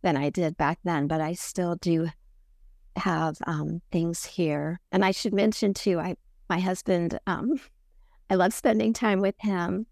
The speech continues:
He's working part-time now. He used to teach science and math, but now he's working part-time and working remotely. So we're both home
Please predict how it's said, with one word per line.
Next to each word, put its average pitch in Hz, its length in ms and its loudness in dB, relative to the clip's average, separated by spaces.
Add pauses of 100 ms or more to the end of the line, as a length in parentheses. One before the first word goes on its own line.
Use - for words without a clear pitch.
(480)
He's 240 340 2
working 180 400 2
part-time 170 680 -2
now. 160 460 -2 (200)
He 202 160 0
used 233 240 2
to 208 80 0
teach 175 320 0
science 165 540 -2
and 180 140 0
math, 160 340 -2 (920)
but 185 180 2
now 185 260 4
he's 190 240 -2
working 170 320 -2
part-time 180 600 -2
and 170 140 0
working 170 360 -2
remotely. 180 720 -2
So 190 260 2
we're 185 180 2
both 202 340 -2
home 185 580 0